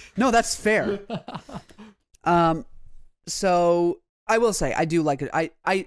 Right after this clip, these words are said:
Speaker 2: I don't hate a chewy cookie. I just, I like, I enjoy crunch. But it also depends on what cookie. So some cookies,
Speaker 1: That's fair.
Speaker 2: better chewy.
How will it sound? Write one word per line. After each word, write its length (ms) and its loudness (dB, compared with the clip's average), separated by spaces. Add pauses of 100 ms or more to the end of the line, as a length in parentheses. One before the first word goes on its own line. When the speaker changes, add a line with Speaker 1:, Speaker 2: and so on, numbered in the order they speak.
Speaker 2:
I 80 0
don't 180 0
hate 260 -6
a 40 -10
chewy 280 -12
cookie. 300 -16
I 100 -6
just, 240 -10
I 100 -10
like, 280 -12
I 100 -14
enjoy 360 -18
crunch. 340 -18
But 100 2
it 40 4
also 160 -2
depends 240 -6
on 80 -4
what 140 -6
cookie. 320 -16 (520)
So 80 -8
some 200 2
cookies, 260 -2
Speaker 1:
That's 220 -2
fair. 320 -12
Speaker 2:
better 200 -2
chewy. 360 -12